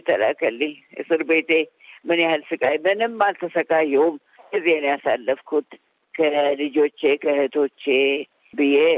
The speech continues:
ተናግሬ ነበር። እርግጥ ነው እስር ቤት ሲባል ሌላ ይመስላል፣ ግን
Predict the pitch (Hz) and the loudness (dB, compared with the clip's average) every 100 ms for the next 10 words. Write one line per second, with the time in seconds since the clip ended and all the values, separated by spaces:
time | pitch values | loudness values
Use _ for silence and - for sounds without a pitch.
0 | - - 113 117 127 135 120 123 117 87 | -2 -4 -4 -2 -4 -6 -6 -4 -4 -6
1 | 73 104 117 110 - - - 143 180 - | -4 -4 -4 -8 -12 -4 -4 0 -2 0
2 | 131 131 143 127 147 - 127 120 156 160 | -2 0 -2 0 0 0 -4 0 0 2
3 | 131 131 123 123 139 117 175 190 180 | 0 2 0 -2 -4 0 0 0 -2